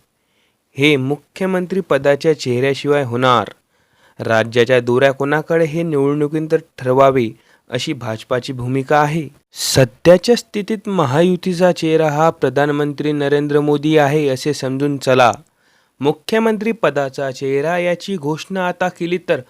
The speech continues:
अंतर्गत वाद वाढू शकतात." त्यांच्या बोलीतून हे सिद्ध झाले की विद्यमान मुख्यमंत्री एकनाथजी शिंदे यांच्या नावाने निवडणुकी ही लढली जाणार नाही. महायुतीमध्ये रस्सीखेच सुरू.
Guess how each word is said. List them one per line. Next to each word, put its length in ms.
अंतर्गत 640
वाद 280
वाढू 280
शकतात." 600
त्यांच्या 400
बोलीतून 440
हे 180
सिद्ध 360
झाले 320
की 280
विद्यमान 640
मुख्यमंत्री 760
एकनाथजी 720
शिंदे 460
यांच्या 540
नावाने 440
निवडणुकी 600
ही 260
लढली 340
जाणार 440
नाही. 420
महायुतीमध्ये 1000
रस्सीखेच 600
सुरू. 600